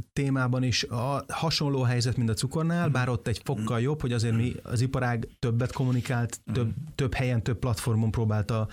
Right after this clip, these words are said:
Speaker 1: elmondani, bemutatni ennek a pozitív hatásait, de azért azt gondolom, hogy kimennénk egy benzinkútra, és megkérdeznénk a fogyasztót,
Speaker 2: Ezek a
Speaker 1: hogy, hogy mi ez az E tíz, és miből van, hogyan van,
Speaker 2: Fogalmam
Speaker 1: szerintem
Speaker 2: sem.
Speaker 1: nem tudnák
Speaker 2: Igen.
Speaker 1: még mindig. Ettől függetlenül szerintem, aki tankolja, az gyakorlatilag
Speaker 2: Mhm.
Speaker 1: semmifajta teljesítményváltozást nem vett észre a motoron, az autón.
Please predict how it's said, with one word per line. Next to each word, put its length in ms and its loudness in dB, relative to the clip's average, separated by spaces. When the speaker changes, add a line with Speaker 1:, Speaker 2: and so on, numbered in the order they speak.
Speaker 1:
elmondani, 480 2
bemutatni 540 0
ennek 180 0
a 40 -2
pozitív 360 0
hatásait, 640 -2
de 120 -2
azért 260 2
azt 40 -20
gondolom, 140 0
hogy 80 2
kimennénk 360 0
egy 100 2
benzinkútra, 560 0
és 100 0
megkérdeznénk 540 0
a 40 0
fogyasztót, 440 0
Speaker 2:
Ezek 60 0
a 80 2
Speaker 1:
hogy, 80 -4
hogy 120 0
mi 140 2
ez 80 2
az 100 2
E 160 0
tíz, 220 2
és 120 2
miből 300 2
van, 120 2
hogyan 180 4
van, 60 0
Speaker 2:
Fogalmam 200 0
Speaker 1:
szerintem 340 0
Speaker 2:
sem. 80 2
Speaker 1:
nem 100 2
tudnák 280 0
Speaker 2:
Igen. 120 -2
Speaker 1:
még 100 2
mindig. 360 0
Ettől 260 -2
függetlenül 680 2
szerintem, 440 0
aki 140 -2
tankolja, 600 0
az 100 2
gyakorlatilag 360 2
Speaker 2:
Mhm. 80 0
Speaker 1:
semmifajta 720 0
teljesítményváltozást 960 0
nem 160 2
vett 200 -2
észre 260 0
a 20 2
motoron, 460 0
az 140 0
autón. 520 0